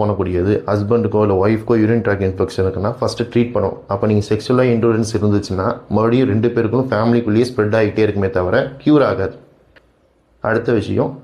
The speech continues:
யூரின் ட்ராக் இன்ஃபெக்ஷன் வந்ததுன்னா என்னென்ன உணவுலாம் நம்ம அதிகமா சேர்த்துக்கணும் அப்படின்றத பார்ப்போம். முதல்ல அதிகமா நம்ம சேர்த்துக்கிறது தண்ணி, நீராகாரம் அதிகமா சேர்த்துக்கணும். இளநீர், மோர், கரும்பு ஜூஸு,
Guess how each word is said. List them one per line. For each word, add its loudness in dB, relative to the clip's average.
யூரின் 2
ட்ராக் 0
இன்ஃபெக்ஷன் -2
வந்ததுன்னா 0
என்னென்ன 4
உணவுலாம் 2
நம்ம -2
அதிகமா 2
சேர்த்துக்கணும் 0
அப்படின்றத -2
பார்ப்போம். -4
முதல்ல 2
அதிகமா 0
நம்ம -2
சேர்த்துக்கிறது 0
தண்ணி, 0
நீராகாரம் 2
அதிகமா 0
சேர்த்துக்கணும். -2
இளநீர், 2
மோர், 4
கரும்பு 2
ஜூஸு, 2